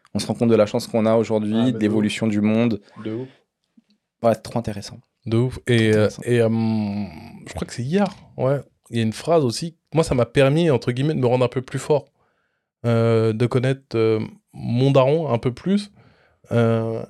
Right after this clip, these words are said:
Speaker 2: et j'espère, euh, même ma mère, hein, tu vois, parce que ça m'a poussé aussi à aller dans la discussion avec ma maman.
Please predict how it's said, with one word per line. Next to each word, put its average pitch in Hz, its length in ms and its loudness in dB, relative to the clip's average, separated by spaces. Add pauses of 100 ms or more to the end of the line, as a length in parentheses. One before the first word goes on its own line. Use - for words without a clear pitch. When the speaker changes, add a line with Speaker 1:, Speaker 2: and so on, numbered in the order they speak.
(100)
Speaker 2:
et 127 100 -4
j'espère, 131 480 2
euh, 120 140 -2
même 147 220 2
ma 208 120 4
mère, 247 200 4
hein, 190 220 4
tu - 80 0
vois, 147 100 6
parce 143 140 0
que - 80 -2
ça 135 120 -2
m'a 135 120 2
poussé - 260 -2
aussi 160 180 -2
à 170 40 4
aller 131 200 2
dans 120 200 0
la 135 80 4
discussion 131 400 -4
avec 135 140 -2
ma 143 80 -2
maman. 175 300 -4